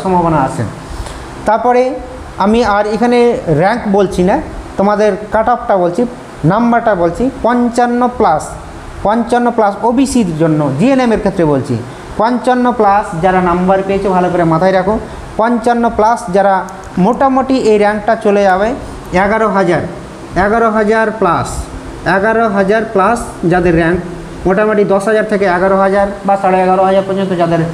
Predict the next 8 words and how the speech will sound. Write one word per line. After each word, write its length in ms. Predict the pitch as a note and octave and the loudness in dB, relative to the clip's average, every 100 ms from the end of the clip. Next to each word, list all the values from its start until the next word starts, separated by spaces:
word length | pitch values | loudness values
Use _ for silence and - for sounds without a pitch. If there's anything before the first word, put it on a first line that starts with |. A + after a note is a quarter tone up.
| - - | -8 -4
র্যাঙ্ক 320 | F3 G#3+ B3 A3 | 2 2 0 0
করেছো 340 | A3+ G#3 G#3 | 0 2 0
তোমরা, 300 | G3 F#3+ G#3+ - - - - - | 0 2 0 -2 -12 -16 -16 -6
পঞ্চান্ন 500 | F#3+ A3 A3 A#3+ A#3 | -2 0 2 0 0
প্লাস 280 | A#3 A3 A#3 A3+ | 0 2 0 0
নাম্বার 400 | G3 G3 G#3+ G#3 | 0 2 0 2
যারা 200 | G3 F3+ | 2 2
পেয়েছো, 360 | F3 E3 E3 | 2 0 0